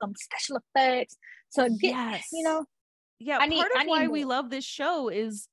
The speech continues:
Speaker 2: the women on it are so badass. I mean, the guys too, but, like, everybody's basically a badass, and, like, show us a little bit of the badassness. Like you said, give us a slow-mo of a kick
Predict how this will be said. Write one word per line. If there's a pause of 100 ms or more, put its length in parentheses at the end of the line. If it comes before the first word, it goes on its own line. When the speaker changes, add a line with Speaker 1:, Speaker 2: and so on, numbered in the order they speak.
Speaker 2:
the
women
on
it
are
so
badass.
I
mean,
the
guys
too,
but,
like, (240)
everybody's
basically
a
badass,
and,
like,
show
us
a
little
bit
of
the
badassness.
Like
you
said,
give
us
a
slow-mo
of
a (180)
kick